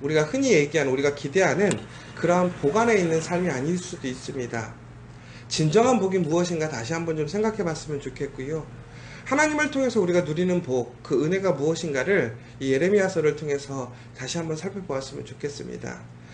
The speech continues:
단순히 세상적으로 풍요롭거나 내가 원하는 것들이 잘 되는 것이 하나님의 복이 아니라, 내가 하나님 말씀 안에서 하나님을 잃어버리지 않고 하나님을 붙들고, 더 나아가서 하나님과 동행하고, 전국에는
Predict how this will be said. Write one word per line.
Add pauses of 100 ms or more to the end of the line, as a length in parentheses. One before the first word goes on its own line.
(120)
단순히
세상적으로 (100)
풍요롭거나 (400)
내가
원하는
것들이
잘
되는
것이 (320)
하나님의
복이
아니라, (560)
내가
하나님
말씀
안에서 (380)
하나님을
잃어버리지
않고 (200)
하나님을
붙들고, (400)
더
나아가서
하나님과
동행하고, (400)
전국에는